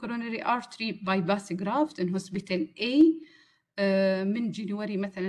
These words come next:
ألفين واثنين وعشرين إلى ديس-، ديسمبر ألفين واثنين وعشرين.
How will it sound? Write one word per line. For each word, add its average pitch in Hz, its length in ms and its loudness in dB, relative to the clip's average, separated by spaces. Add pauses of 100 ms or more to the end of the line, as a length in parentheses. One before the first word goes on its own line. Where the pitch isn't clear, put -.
(120)
ألفين 208 280 -6
واثنين 196 300 -6
وعشرين 226 640 4
إلى 196 220 -4
ديس-، 180 280 -10 (160)
ديسمبر 196 500 -10
ألفين 190 260 -6
واثنين 175 320 -6
وعشرين. 160 460 -8